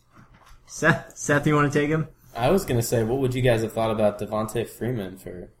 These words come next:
Speaker 2: Joe Mixon? A couple second-round picks?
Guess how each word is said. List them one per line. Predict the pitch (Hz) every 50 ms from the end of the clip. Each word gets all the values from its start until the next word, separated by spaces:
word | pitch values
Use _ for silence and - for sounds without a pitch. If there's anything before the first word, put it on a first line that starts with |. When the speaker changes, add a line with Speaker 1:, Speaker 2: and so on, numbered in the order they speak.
| _ -
Speaker 2:
Joe | 95 92 92
Mixon? | 90 - - - - - - - _ _ _ _ _ _ _ _ _ _ _ _ _ _ _ _ _ _ _ _ _ _ _ _ _ _ _ _ _ - - - - -
A | -
couple | 113 - - 113
second-round | - - 117 117 - 120 110 110 113 117
picks? | - 131 139 139 - - - - -